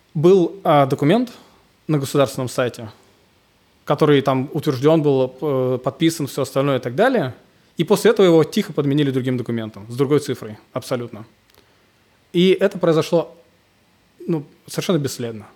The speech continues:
Если бы у меня не было скриншота, который я отправил, я бы усомнился вообще, а правильно ли я прочитал его в тот раз или нет.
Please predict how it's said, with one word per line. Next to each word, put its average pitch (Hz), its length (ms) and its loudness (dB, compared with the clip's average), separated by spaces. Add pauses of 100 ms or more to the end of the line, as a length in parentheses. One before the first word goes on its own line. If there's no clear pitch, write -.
(180)
Если 175 220 0
бы 165 80 0
у - 20 4
меня 165 160 4
не 170 100 4
было 156 120 0
скриншота, 151 440 -2
который 135 220 -2
я 131 60 4
отправил, 180 380 2
я 131 160 2
бы 156 100 -2
усомнился 156 480 0
вообще, 131 260 -2
а 127 100 0
правильно 147 320 0
ли 135 80 0
я 131 100 2
прочитал 127 440 -2
его 117 140 -4
в 113 60 -12
тот 120 140 -10
раз 123 200 -4
или 123 100 -6
нет. 107 180 -10